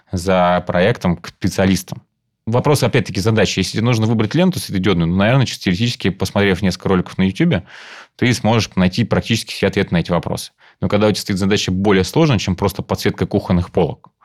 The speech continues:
когда у тебя стоит задача оснащения всего интерьера, задача светового дизайна вашего интерьера или ландшафта, или фасада. А если мы выходим за грань интерьера, переходим, да, на улицу, на экстерьерное освещение, там вообще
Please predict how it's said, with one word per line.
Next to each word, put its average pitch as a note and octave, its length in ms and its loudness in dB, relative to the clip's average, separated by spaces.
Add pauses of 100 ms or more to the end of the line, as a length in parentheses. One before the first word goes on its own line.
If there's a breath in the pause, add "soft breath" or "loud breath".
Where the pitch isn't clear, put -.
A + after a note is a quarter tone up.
(260 loud breath)
когда G2 140 0
у - 20 2
тебя F2+ 100 -2
стоит G#2 200 -2
задача G#2 360 2
оснащения F#2+ 680 0
всего F#2+ 320 0
интерьера, F2+ 500 2 (240)
задача F#2 360 0
светового G2 520 2
дизайна G#2 600 2 (140)
вашего F2+ 380 -2
интерьера F2 420 0
или E2 120 -2
ландшафта, F2 600 -2 (420 loud breath)
или G#2+ 120 2
фасада. G2 460 2
А F2 40 4
если F#2+ 260 0
мы G2 140 2
выходим F#2+ 360 2
за F#2+ 120 0
грань F#2 340 2 (480 loud breath)
интерьера, G2+ 560 2 (180)
переходим, F2 600 0
да, E2 140 2
на F2+ 120 2
улицу, F#2 380 2
на F2 60 2
экстерьерное F#2 360 2
освещение, - 300 -2
там F#2 160 2
вообще C#3 520 2